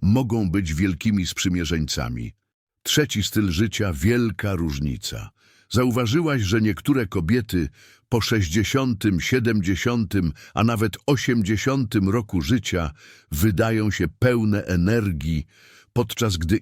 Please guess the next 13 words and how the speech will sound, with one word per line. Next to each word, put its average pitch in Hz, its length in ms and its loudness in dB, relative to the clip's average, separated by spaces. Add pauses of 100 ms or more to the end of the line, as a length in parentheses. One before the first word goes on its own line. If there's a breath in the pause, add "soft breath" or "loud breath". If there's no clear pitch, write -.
inne 113 480 2 (300 loud breath)
czują 113 340 2
się 95 160 0
zawsze 101 420 -2
zmęczone 95 840 0 (320 loud breath)
i 107 100 4
pozbawione 101 720 0
witalności. 78 1000 -4 (760)
To 120 140 2
nie 131 160 2
tylko 151 340 -2
kwestia 104 460 -4
genów, 71 680 -4